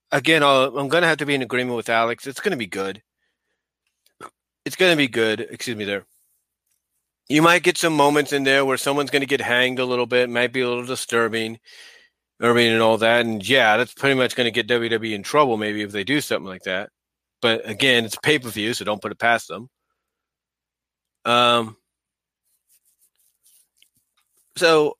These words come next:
you know, I could see moments like that happening. Um, the match basically has to end, I think, when all four men, when the men touch all four corners.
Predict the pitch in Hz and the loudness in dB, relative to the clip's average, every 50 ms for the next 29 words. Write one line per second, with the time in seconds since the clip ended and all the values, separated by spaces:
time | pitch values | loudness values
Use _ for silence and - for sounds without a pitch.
0 | _ - 143 135 127 127 127 123 - _ - 131 143 151 - 139 - - 147 139 | _ -6 -2 0 2 2 2 0 -2 _ -2 0 0 0 -2 -4 -2 -2 2 2
1 | 131 135 131 131 - 135 123 110 127 120 113 107 127 143 151 147 151 160 160 156 | 2 2 2 2 0 0 0 0 2 0 2 2 0 0 0 0 -2 0 0 0
2 | 151 151 147 - _ _ _ _ _ _ _ _ _ _ _ _ _ _ _ _ | 0 -2 -4 -8 _ _ _ _ _ _ _ _ _ _ _ _ _ _ _ _
3 | _ _ _ _ _ _ _ _ _ _ _ _ _ _ _ _ _ _ _ _ | _ _ _ _ _ _ _ _ _ _ _ _ _ _ _ _ _ _ _ _
4 | _ _ _ _ - 131 135 131 131 127 131 135 131 139 151 190 226 262 262 - | _ _ _ _ 0 2 4 4 4 4 2 0 0 0 2 4 4 4 2 2
5 | 151 180 190 196 190 - - 165 156 160 147 147 - - 151 110 131 127 131 131 | 2 4 4 4 4 2 0 0 2 2 2 0 0 -2 -2 0 2 0 0 0
6 | 127 127 123 120 - 147 139 131 131 131 131 131 135 143 143 139 - - 143 139 | 0 -2 -2 -2 -2 -4 -4 -2 -4 -2 -2 0 0 0 0 -2 -4 -2 0 2
7 | 135 127 127 123 123 131 - - 131 127 123 123 120 127 131 135 131 - - 139 | 2 2 4 2 2 0 0 -4 -4 -4 -2 -2 0 2 2 2 0 -2 -4 -4
8 | 131 - 139 135 131 - 139 127 117 - - 127 127 131 143 165 175 175 - - | -2 -2 -4 -4 -4 -4 -4 -6 -6 -6 -4 -4 -2 -2 -2 -2 -4 -4 -8 -14